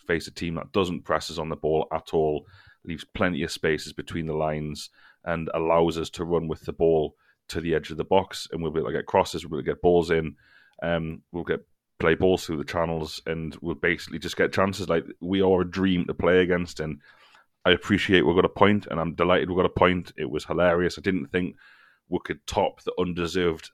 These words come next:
hilarious point that we got at Everton, but we did.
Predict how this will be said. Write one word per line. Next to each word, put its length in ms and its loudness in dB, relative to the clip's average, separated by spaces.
hilarious 540 2
point 380 -2
that 140 -4
we 60 -6
got 140 0
at 80 4
Everton, 400 0
but 140 4
we 80 4
did. 340 4